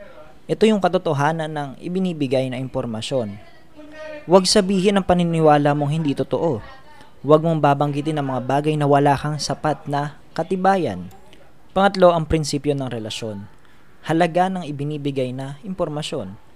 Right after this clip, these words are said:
Panatilihing mahalaga o may kaugnayan ang mga impormasyong ibinibigay. At pang-apat, ang prinsipyo ng pamamaraan. Dito, ang paraan ng pagbibigay ng impormasyon. Iwasan ang pagbibigay ng mga pahayag na mahirap maunawaan.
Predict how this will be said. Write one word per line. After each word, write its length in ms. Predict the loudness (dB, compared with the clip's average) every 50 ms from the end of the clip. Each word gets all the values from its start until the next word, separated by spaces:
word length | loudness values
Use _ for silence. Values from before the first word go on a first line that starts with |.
| -20 -20 -20 -20 -14 -6
Panatilihing 640 | -4 -2 0 0 0 0 -2 -2 -2 -2 -2 -2 -2
mahalaga 640 | -2 0 0 0 2 2 0 2 4 4 4 4 2
o 80 | 0 -4
may 80 | -4
kaugnayan 640 | -4 -4 -4 -4 -4 -6 -6 -6 -6 -4 -4 -4 -6
ang 160 | -6 -6 -6
mga 160 | -6 -6 -8
impormasyong 640 | -8 -8 -6 -6 -6 -6 -8 -8 -8 -10 -10 -10 -10
ibinibigay. 800 | -8 -6 -6 -6 -6 -8 -10 -10 -8 -6 -6 -6 -6 -8 -12 -10
At 240 | -8 -8 -6 -4 -4
pang-apat, 560 | -4 -4 -2 0 0 0 2 4 4 4 4 2 -2 -16
ang 240 | -14 -10 -8 -6 -4
prinsipyo 480 | -4 -4 -2 -2 -2 -2 -4 -2 -2 -2
ng 80 | -2
pamamaraan. 720 | -2 -2 -4 -4 -2 -2 -2 -2 -2 -2 -4 -6 -8 -12 -16 -18 -20 -20 -20 -12
Dito, 640 | -6 -2 0 0 0 2 2 2 2 0 -4 -8
ang 160 | -8 -6 -4 0
paraan 400 | 0 2 2 2 0 0 -4 -6
ng 20 | -6
pagbibigay 480 | -6 -4 -4 -4 -2 -2 -2 -4 -4 -4
ng 160 | -6 -8 -8
impormasyon. 720 | -8 -8 -6 -6 -6 -4 -6 -8 -6 -4 -4 -4 -4 -6 -10 -16 -20 -20 -20 -20 -20 -18 -10 -6
Iwasan 400 | 0 4 4 4 4 4 2 -2
ang 160 | -2 -2 -4
pagbibigay 400 | -6 -4 -4 -4 -2 -2 -2 -2
ng 160 | -2 -2 -4
mga 160 | -4 -6 -6 -6
pahayag 400 | -6 -6 -6 -6 -6 -6 -6 -6
na 160 | -8 -8 -8
mahirap 320 | -8 -6 -6 -6 -8 -8
maunawaan. 640 | -10 -14 -12 -10 -8 -6 -6 -8 -8 -10 -12 -12 -14